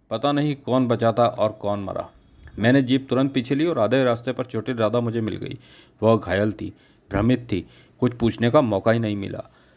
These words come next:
चार घंटे बाद करीब दो सौ किलोमीटर दूर दूसरे शहर में अपने एक डॉक्टर दोस्त को दिखाया उसे। शुक्र था भगवान का, कोई फ्रैक्चर नहीं था, घाव गहरे मगर घातक नहीं थे। "यानी जुपिटर सर्कस आपके पास पैसे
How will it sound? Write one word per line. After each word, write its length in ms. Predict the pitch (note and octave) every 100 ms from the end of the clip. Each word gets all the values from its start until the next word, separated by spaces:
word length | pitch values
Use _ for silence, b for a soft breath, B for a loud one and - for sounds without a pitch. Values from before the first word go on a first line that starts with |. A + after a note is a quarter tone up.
| b -
चार 220 | D3+ F3
घंटे 260 | E3+ E3
बाद 200 | E3 D#3
करीब 260 | D#3 C#3+ B2
दो 120 | C3
सौ 120 | C3
किलोमीटर 420 | C#3 C3+ C3+ C3 A#2+
दूर 300 | A#2+ A#2+ G#2+
दूसरे 320 | A#2 A#2 B2+
शहर 200 | A#2+ A#2
में 180 | B2 A#2+
अपने 320 | A2 B2+ B2
एक 120 | G#2
डॉक्टर 280 | G#2+ - A#2+
दोस्त 220 | A2+ A#2
को 100 | A2+
दिखाया 320 | B2+ G#2 G#2
उसे। 240 | F#2+ - - - _ _ _ -
शुक्र 280 | A#2 A#2
था 120 | A2+ A2
भगवान 360 | G2 A2 A2
का, 260 | G#2 G2+ F#2 - -
कोई 140 | G#2+
फ्रैक्चर 340 | G#2+ G2+ - A2+
नहीं 200 | G#2+ G2
था, 280 | F#2 F2 b b b b
घाव 260 | G2+ A2 C3
गहरे 300 | G#2 G2 D#3+
मगर 300 | D#3+ G#2+ G2
घातक 360 | F#2 G2 B2+ A2+
नहीं 160 | F2+ F2+
थे। 100 | E2 - b b b b b -
"यानी 380 | G#2 B2+ G#3 C4 B B -
जुपिटर 380 | - E3 E3+ G#3+
सर्कस 440 | F#3+ F#3+ G#3 G#3 F#3
आपके 400 | F3 - G3 F#3+
पास 440 | F#3+ F#3+ F#3+ - -
पैसे 760 | G#2+ - - F2 F2 F2+ E2+